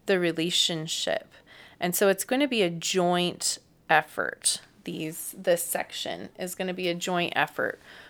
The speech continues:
You're working together to,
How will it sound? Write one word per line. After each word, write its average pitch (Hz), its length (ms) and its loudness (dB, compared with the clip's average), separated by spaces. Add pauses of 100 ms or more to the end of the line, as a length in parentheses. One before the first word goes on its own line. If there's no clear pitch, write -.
(120)
You're 180 240 2
working 196 460 2
together 180 840 6
to, 165 760 0